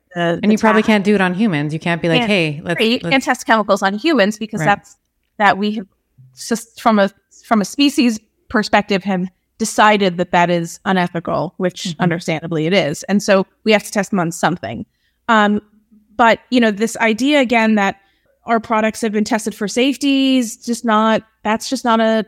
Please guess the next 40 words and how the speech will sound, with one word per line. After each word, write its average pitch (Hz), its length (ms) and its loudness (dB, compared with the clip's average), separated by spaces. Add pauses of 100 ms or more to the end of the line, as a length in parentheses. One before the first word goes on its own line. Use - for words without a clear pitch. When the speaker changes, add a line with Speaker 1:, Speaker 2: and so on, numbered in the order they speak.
Speaker 1:
that's - 160 -8
just 220 140 -8
not 254 200 0
real. 254 300 2
It's - 140 -6
not 233 100 0
true. 330 260 -2
I 262 40 2
mean, 196 160 0
you 190 80 -4
can, 208 100 -6
like 214 180 -4
I 214 40 -6
said, 202 200 -2
you 165 80 -6
can 180 120 -4
go 190 100 2
to 226 60 2
the 247 120 0
F 254 120 -4
D 254 140 0
A's 254 120 2
website. 233 400 -2
They 185 80 -4
clearly 233 460 -2
state, 240 420 0 (640)
"We 214 160 -4
don't 269 360 2 (460)
regulate 247 460 2
chemicals 240 560 0
and 202 100 -2
we 196 100 -4
don't 214 300 0
say 220 200 -2
that 208 140 -2
things 208 240 -2
are, 185 240 -2 (240)
are 196 120 -4
safe." 330 500 0 (360)
Um, 214 300 2